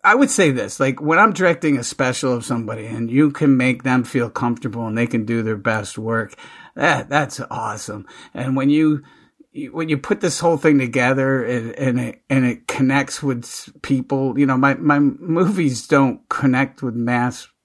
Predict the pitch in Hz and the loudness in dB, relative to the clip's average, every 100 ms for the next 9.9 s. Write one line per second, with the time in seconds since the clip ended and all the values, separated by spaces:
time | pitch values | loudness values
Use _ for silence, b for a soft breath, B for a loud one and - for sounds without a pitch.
0 | _ - 127 - 110 131 240 147 123 120 | _ 0 0 2 2 2 4 4 2 -2
1 | B B B B - 139 123 - _ - | B B B B 2 4 4 -2 _ -20
2 | _ _ _ _ _ - - 156 143 131 | _ _ _ _ _ -12 0 2 4 2
3 | 135 135 123 - 147 151 - 139 123 113 | 2 2 0 0 0 0 0 0 0 -2
4 | - 107 - 127 120 120 117 110 b b | -10 -16 -12 -10 -8 -6 -6 -8 b b
5 | b b _ _ _ _ _ _ _ - | b b _ _ _ _ _ _ _ -6
6 | 143 196 208 165 160 143 - 127 131 127 | 0 0 0 2 2 0 2 2 2 0
7 | 120 117 117 117 113 110 117 117 123 127 | 0 0 0 -2 -6 -6 -2 2 2 2
8 | - - - 127 123 127 120 117 107 - | -4 -10 -2 2 2 0 -4 -4 -8 -8
9 | 110 104 101 98 107 101 107 - - | -6 -6 -8 -10 -12 -14 -16 -20 -20